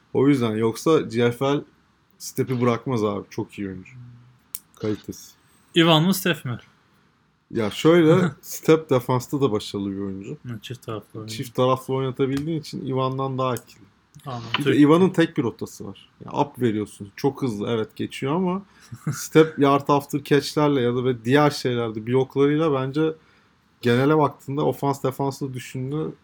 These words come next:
Speaker 1: daha efektif
Speaker 2: Niye?
Speaker 1: bir
Speaker 2: Ivan
Speaker 1: oyuncu.
Speaker 2: Q B de oynadı ya bir dönem. <laughs>
Speaker 1: Tamam, oynar yani. Oynaması Ünlü Lig'de oynadı abi. Pro'da yapsın
Speaker 2: Ya,
Speaker 1: yani.
Speaker 2: adama tek rotası var diyorsun, Q B oynatıyorlar.
Speaker 1: Yani Avrupa maçlarında yapsın önce.
Speaker 2: Yok canım. Ee,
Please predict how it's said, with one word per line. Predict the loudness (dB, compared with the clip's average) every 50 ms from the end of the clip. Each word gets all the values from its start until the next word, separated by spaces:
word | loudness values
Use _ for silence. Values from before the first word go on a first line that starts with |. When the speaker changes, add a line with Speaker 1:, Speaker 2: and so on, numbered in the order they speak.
| -10 -4
Speaker 1:
daha | -2 0 0 0
efektif | -2 -4 -6 -8 -6 -6
Speaker 2:
Niye? | -4 -2 -2
Speaker 1:
bir | 0
Speaker 2:
Ivan | 0 0 0
Speaker 1:
oyuncu. | 0 0 0 -2 -2
Speaker 2:
Q | 0
B | 0
de | 0
oynadı | 0 0 0 0 0
ya | 0 0 0 -2
bir | -2
dönem. | -4 -6 -6 -8 -10 -14 -16 -8 _ -4 -4 -4 -2 -4 -4 -4 -2 -2
<laughs> | -2 -2
Speaker 1:
Tamam, | -2 -2 -4 0 2 4
oynar | 4 4 4 4 6 6 8
yani. | 8 8 6 6 4 4 4
Oynaması | 4 4 4 4 4 4 2 2 2 2
Ünlü | 2 4 2 2 4 4 6
Lig'de | 4 6 8 8 10
oynadı | 10 10 10 8 8 6 6
abi. | 6 6 6 6 8 10 10 10
Pro'da | 10 10 10 10 10 8
yapsın | 6 6 4 6 6 8
Speaker 2:
Ya, | 8 10 10 8 8 8 6
Speaker 1:
yani. | 6 4 2 -2 -14 -16 -16 -14 -6 -4
Speaker 2:
adama | -2 0 2 4 4 6
tek | 6 6 6 6
rotası | 4 4 4 4 4
var | 4 4 4
diyorsun, | 4 2 0 0 0
Q | 2 2 4
B | 4
oynatıyorlar. | 4 2 2 0 -2 -2 -4 -6 -8 -12 -20 -18 -16 -12
Speaker 1:
Yani | -10 -10 -8 -6
Avrupa | -6 -4 -2 -2 -2 0 0 0
maçlarında | 0 0 0 -2 -2 -2 -2 0 0 0
yapsın | 0 -2 -4 -8 -10 -10 -8 -8 -8 -8 -10
önce. | -12 -12 -10 -8 -6
Speaker 2:
Yok | -6 -6 -6 -8 -10
canım. | -14 -14 -14 -14 -16 -20 _ _ _ _ _ _ _ _ -20 -20 -20 -20 -20 -20 -20 -20 -20 -20 _ _ _ -18 -18 -18 -18 -20 -20 -12 -8 -8 -6 -4
Ee, | -2 2 6